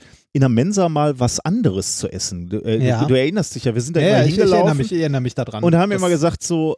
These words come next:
Speaker 1: äh, ah, was gibt's heute? Ah, Schnitzel. Ess ich das Schnitzel. Wie immer, ne, wenn, wenn es Schnitzel gibt. Oder, ah, da gibt's die Currywurst, dann esse ich die Currywurst. Wie immer, wenn es die Currywurst gibt, obwohl das absoluter Irrsinn ist, diese Currywurst da zu essen,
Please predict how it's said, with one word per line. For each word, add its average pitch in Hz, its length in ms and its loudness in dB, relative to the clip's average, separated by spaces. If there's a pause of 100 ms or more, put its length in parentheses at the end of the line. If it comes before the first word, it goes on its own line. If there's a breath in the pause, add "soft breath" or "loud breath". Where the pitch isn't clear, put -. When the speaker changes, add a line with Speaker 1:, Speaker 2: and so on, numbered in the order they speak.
Speaker 1:
äh, 147 260 0 (200)
ah, 139 200 0
was 135 140 -2
gibt's - 240 -6
heute? 196 380 0 (100)
Ah, 147 260 2
Schnitzel. 95 640 -4 (100)
Ess 120 200 2
ich 123 40 -12
das 131 180 2
Schnitzel. 95 460 -4
Wie 127 240 -2
immer, 127 460 2
ne, 127 340 -4
wenn, 110 320 -2
wenn 117 140 0
es 101 120 -4
Schnitzel 95 440 -8
gibt. 92 200 -14
Oder, 131 360 2 (100)
ah, 143 180 0
da 139 120 2
gibt's 127 180 -2
die 117 80 -2
Currywurst, 151 540 -2
dann 131 80 -4
esse 123 200 -6
ich 117 60 -6
die - 80 -12
Currywurst. 98 460 -2
Wie 131 220 0
immer, 196 360 2
wenn 107 80 2
es 110 80 -2
die 110 140 -8
Currywurst 113 420 -2
gibt, 151 240 -2
obwohl 135 300 0
das 170 100 2 (240)
absoluter 170 540 -2
Irrsinn 143 420 2
ist, 117 180 -6
diese 131 160 -2
Currywurst 117 600 0
da 113 80 0
zu - 160 -6
essen, 123 260 -4